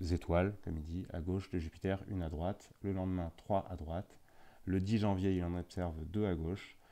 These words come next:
Donc parfois, il en rate une, hein, parce que ça sort de son champ, en fait. Et, euh, et voilà, sur tout le mois de janvier, il observe que ces étoiles tournent autour. Et, et en réalité, rapidement, il comprend que ce ne sont pas des étoiles.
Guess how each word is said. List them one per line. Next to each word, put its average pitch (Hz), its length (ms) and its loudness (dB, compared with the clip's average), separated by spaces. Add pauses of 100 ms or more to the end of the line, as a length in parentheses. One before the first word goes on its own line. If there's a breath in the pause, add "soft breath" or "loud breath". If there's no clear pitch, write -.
Donc 107 120 2
parfois, 131 280 6
il 123 100 8
en 95 80 8
rate 92 240 6
une, 113 100 4
hein, 90 80 4
parce 85 140 -2
que - 100 -4
ça 95 120 2
sort 98 220 4
de 92 80 6
son 87 180 2
champ, - 280 -2
en - 40 -8
fait. - 280 -14 (640 loud breath)
Et, 104 280 8
euh, 92 360 8 (220)
et 110 240 8
voilà, 85 220 4
sur - 220 0
tout - 120 2
le 147 60 8
mois 131 100 8
de 110 40 2
janvier, 104 480 6
il 101 140 2
observe 104 360 0
que 95 120 -2
ces 90 240 -2
étoiles 98 300 2
tournent 92 220 0
autour. 85 520 -4
Et, 85 480 2
et 95 100 -2
en 90 60 4
réalité, 85 480 4
rapidement, 90 520 4
il 90 100 2
comprend - 320 -4
que 90 60 -6
ce - 100 -6
ne - 20 -2
sont - 120 -4
pas 90 120 4
des 85 180 2
étoiles. 82 320 0